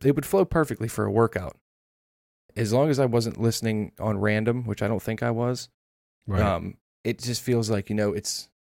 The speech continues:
Speaker 1: it's intense. It has dips in the right places. I feel like it would be, like, the perfect soundtrack for a workout. So just remember that, any, anybody out there who needs something
Speaker 2: I
Speaker 1: good
Speaker 2: like
Speaker 1: to
Speaker 2: that.
Speaker 1: listen to.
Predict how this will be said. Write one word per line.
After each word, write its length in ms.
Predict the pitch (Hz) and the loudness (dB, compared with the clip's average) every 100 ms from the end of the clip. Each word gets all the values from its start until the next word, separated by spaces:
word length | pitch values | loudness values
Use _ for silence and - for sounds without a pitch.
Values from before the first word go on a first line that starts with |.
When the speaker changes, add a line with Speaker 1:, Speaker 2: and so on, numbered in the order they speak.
| _ - | _ -12
Speaker 1:
it's 160 | 104 | -8
intense. 540 | 92 92 - 107 107 - | -8 -8 -4 -4 -4 -8
It 100 | 92 | -8
has 220 | 104 101 | -8 -8
dips 540 | 98 113 - - - | 0 0 0 -6 -8
in 300 | - 110 101 | -4 -2 0
the 120 | 101 104 | 0 2
right 220 | 101 - | 0 0
places. 460 | - 101 107 117 | -2 -2 -2 -6
I 80 | 104 | -8
feel 180 | - 117 | -6 -4
like 180 | 110 - | -4 -6
it 40 | |
would 160 | 113 113 | -10 -6
be, 100 | 117 | -4
like, 200 | 110 - | -4 -8
the 80 | 101 | -12
perfect 400 | - 147 170 - | -6 -6 -6 -8
soundtrack 500 | 120 120 - 104 101 | -6 -6 -6 -8 -6
for 100 | 92 | -6
a 60 | 95 | -4
workout. 520 | 92 101 - 80 - - _ _ _ _ _ _ | -2 -4 -4 -8 -8 -18 _ _ _ _ _ _
So 120 | - | -2
just 160 | 147 - | -2 -2
remember 280 | 147 147 120 | -2 0 0
that, 160 | 95 90 | 0 0
any, 220 | 90 87 | -2 -4
anybody 400 | 98 98 104 104 | -4 -2 0 2
out 160 | 101 98 | 0 0
there 140 | 98 | -2
who 100 | 104 | -2
needs 200 | 95 101 | -4 -4
something 220 | - 98 | -4 -6
Speaker 2:
I 40 | 95 | 0
Speaker 1:
good 100 | 107 | -2
Speaker 2:
like 60 | - | 0
Speaker 1:
to 40 | |
Speaker 2:
that. 40 | - | -4
Speaker 1:
listen 220 | - - | -4 -10
to. 220 | - - | -12 -10